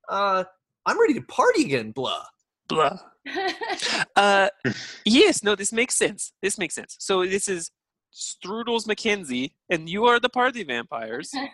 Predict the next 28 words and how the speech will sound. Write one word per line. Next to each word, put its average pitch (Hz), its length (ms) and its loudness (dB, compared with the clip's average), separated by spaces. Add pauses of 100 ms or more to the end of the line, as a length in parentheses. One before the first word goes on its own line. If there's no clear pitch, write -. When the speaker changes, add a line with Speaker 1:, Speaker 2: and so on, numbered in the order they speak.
(200)
Speaker 3:
<laughs> - 540 -16
Speaker 1:
Yeah. 208 360 2 (540)
Speaker 2:
And 151 380 4
Speaker 1:
We 170 60 -4
love 220 180 6
a 349 60 2
good 165 220 2
party. 107 440 -4 (440)
Blah. 156 320 2
Speaker 2:
<laughs> - 60 -20 (680)
So, 175 440 2 (280)
so - 140 0
now 202 140 2
we 285 100 4
get 370 120 2
to 381 60 2
party 403 380 2
again. 110 300 -12 (460)
And, 165 460 -6
um, 151 720 -4
and 175 140 -8
you 185 120 -10
won't 202 300 0
be 220 120 -6
biting 269 380 0
anybody? 381 500 2 (500)
Speaker 1:
I - 80 0
mean, 139 360 2